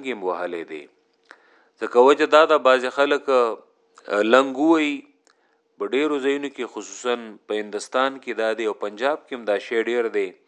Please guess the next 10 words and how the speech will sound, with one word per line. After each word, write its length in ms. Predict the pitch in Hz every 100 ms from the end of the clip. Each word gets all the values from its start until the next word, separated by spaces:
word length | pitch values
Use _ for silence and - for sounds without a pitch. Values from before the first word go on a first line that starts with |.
| _ _ _ _ _ _ _
یو 120 | 98 98
سړی 220 | 117 127 139
هغه 140 | 131 139
به 120 | 135 131 120
بمبې 280 | 110 110 135 135
ته 120 | 135
ودرېږي، 420 | 143 147 147 120 113
لنګ 140 | 123 127
به 180 | 117 117
والی، 340 | 135 151 143